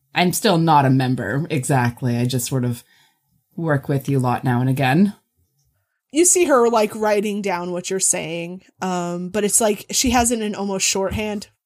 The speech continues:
Speaker 2: And sh-, she'll, she'll look at you and go, "Can you tell me about the team that you and Shadow have kind of brought together? Is there anyone on your team that you don't trust as much as the others?"
Speaker 1: Oh, no, I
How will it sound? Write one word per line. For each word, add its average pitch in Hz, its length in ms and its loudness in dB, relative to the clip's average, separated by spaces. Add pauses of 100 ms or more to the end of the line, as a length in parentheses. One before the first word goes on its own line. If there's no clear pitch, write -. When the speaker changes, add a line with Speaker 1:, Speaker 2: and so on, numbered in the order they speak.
(160)
Speaker 2:
And 247 200 2
sh-, - 260 0
she'll, 285 440 0
she'll 277 240 -2
look 262 160 -2
at 254 140 -4
you 247 80 0
and 226 80 -4
go, 208 260 0
"Can 240 220 0
you 262 40 0
tell 311 140 0
me 302 80 2
about 247 220 2
the 196 80 0
team 208 520 -2 (200)
that 214 120 0
you 214 180 0
and 214 120 -2
Shadow 202 300 2
have 196 160 -2
kind 190 180 0
of 185 80 0
brought 190 280 0
together? 196 500 0 (500)
Is 214 140 2
there 240 180 4
anyone 240 280 4
on 220 140 2
your 208 140 0
team 214 380 -2
that 190 360 0
you 190 320 -4
don't 185 360 -2
trust - 420 0
as 233 160 0
much 220 220 0
as 226 100 0
the 214 140 2
others?" 302 500 -2 (840)
Speaker 1:
Oh, 214 380 2
no, 156 340 0
I 156 720 4